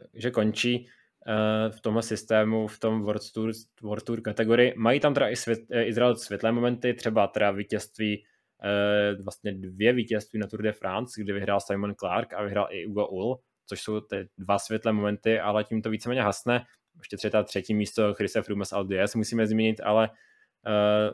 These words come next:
ono za jednotlivou etapu z Tour de France zase tolik těch bodů není a musíte je sbírat po celý rok, což se Izraelu nedařilo a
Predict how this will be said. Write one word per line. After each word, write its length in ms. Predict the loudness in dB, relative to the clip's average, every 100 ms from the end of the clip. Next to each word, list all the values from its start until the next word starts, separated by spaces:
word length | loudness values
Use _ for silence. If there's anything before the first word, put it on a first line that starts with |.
| -6
ono 240 | -6 -2 4
za 120 | 6
jednotlivou 460 | 6 2 0 0
etapu 320 | 0 -4 -4 -8
z 60 |
Tour 140 | -4 -2
de 100 | 0
France 220 | 0 2
zase 200 | 2 2
tolik 220 | 2 2
těch 120 | 2
bodů 200 | 2 2
není 360 | 2 0 -2 -4
a 160 | -2
musíte 320 | -2 -4 -2 -2
je 60 |
sbírat 220 | 0 -2 -2
po 80 | -4
celý 220 | -2 0
rok, 220 | -2 -4
což 300 | -10 -8 -4
se 200 | 0 0
Izraelu 340 | 0 0 2 2
nedařilo 500 | 0 0 0 0 0
a 200 | 0